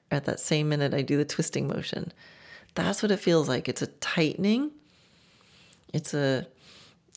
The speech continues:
a, a sound of tension. And I can hear that sound. It's not that I'm making the sound, but it's like, that's what it feels like.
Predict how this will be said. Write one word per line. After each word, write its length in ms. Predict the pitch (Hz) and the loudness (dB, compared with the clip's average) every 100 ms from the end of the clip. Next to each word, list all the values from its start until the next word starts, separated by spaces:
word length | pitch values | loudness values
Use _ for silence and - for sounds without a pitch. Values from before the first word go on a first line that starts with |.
| - | -6
a, 120 | 151 - - - | -6 -6 -10 -2
a 60 | |
sound 540 | - - 165 175 190 185 | 2 4 4 4 4 4
of 160 | - | 0
tension. 640 | - - 160 170 - - - _ _ _ _ - - - - - | -4 2 2 2 0 -4 -8 _ _ _ _ -20 -20 -20 -14 0
And 120 | 175 | 2
I 80 | 175 | 4
can 160 | 180 | 2
hear 320 | 175 247 311 | 2 4 4
that 180 | 311 - | 6 4
sound. 320 | - 156 156 | 2 2 2
It's 180 | 147 - | 0 0
not 180 | 190 160 | 0 2
that 100 | 139 | 2
I'm 180 | 143 170 | 4 4
making 320 | 139 156 - | 4 0 -2
the 80 | 147 | -2
sound, 460 | - 117 104 143 | 0 0 0 -2
but 140 | 165 131 | 0 0
it's 180 | - 147 | 0 -2
like, 260 | 131 - | -4 -2
that's 360 | 151 170 185 - | 0 0 0 0
what 120 | 160 | 0
it 100 | - | 0
feels 300 | - 156 147 | 0 0 0
like. 340 | - - - | -4 -6 -12